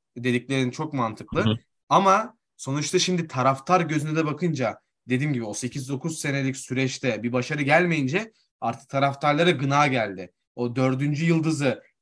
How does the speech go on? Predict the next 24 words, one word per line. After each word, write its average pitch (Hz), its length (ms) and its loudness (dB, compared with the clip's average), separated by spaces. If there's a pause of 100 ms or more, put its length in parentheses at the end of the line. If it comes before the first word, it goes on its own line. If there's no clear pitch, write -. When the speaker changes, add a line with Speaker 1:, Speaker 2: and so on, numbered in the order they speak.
(140)
Speaker 1:
hani 120 240 -2
sonuçta 131 440 -4
bir 135 60 -4
şampiyonluk 143 600 -2
alarak, 131 340 0
sonuçta 127 340 -6
şimdi 131 200 -6
Fenerbahçe 139 560 0 (560)
beşinci 143 400 2
yıldızı 156 320 2
bile 123 140 2
taktı 101 480 -8 (180)
Ali 123 200 2
Koç'un 120 320 -2
gözünde. 104 300 -6
Hani 101 220 -8
bu, 113 300 -6
Speaker 2:
Evet. 92 280 6
Speaker 1:
e, - 220 -20 (480)
yeni 135 240 -2
şampiyonluklar 139 640 -2
falan 151 220 -2
geldi 185 260 4
ama 190 260 2